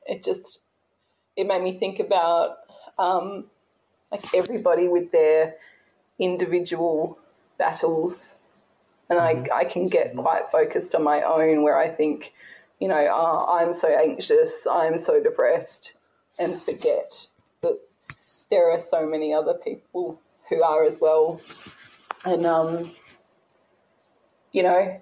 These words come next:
Speaker 1: and their, their experience with it is not better or worse than mine. You know, it's their own, they only know their own experience. So, um, anybody who's feeling these sorts of emotions, um, just has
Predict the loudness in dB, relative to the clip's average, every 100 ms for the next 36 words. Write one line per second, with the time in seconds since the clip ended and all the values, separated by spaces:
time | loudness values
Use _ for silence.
0 | -2 0 4 4 6 6 4 0 -10 _
1 | _ _ 0 4 6 4 2 -4 -2 -2
2 | -2 0 0 -2 -4 -2 -2 -4 -12 -18
3 | _ _ _ _ _ 0 4 4 4 4
4 | 2 -2 -6 -2 -2 -2 -4 -8 _ _
5 | -4 -2 -2 2 4 4 2 2 2 2
6 | 2 2 2 2 2 0 -4 -6 -2 0
7 | -2 -2 2 4 4 2 -6 -20 _ _
8 | -6 -2 0 -2 -4 -8 -10 -14 _ -2
9 | 0 0 -2 -2 -4 -4 -6 -6 -2 0
10 | 2 0 -4 -8 _ _ -2 -2 0 2
11 | 2 0 -4 0 0 0 -2 -4 -6 -10
12 | -18 _ _ -4 0 2 2 2 0 -2
13 | -10 _ -20 -20 _ _ _ _ _ _
14 | _ _ _ _ _ -4 -4 -2 -2 -2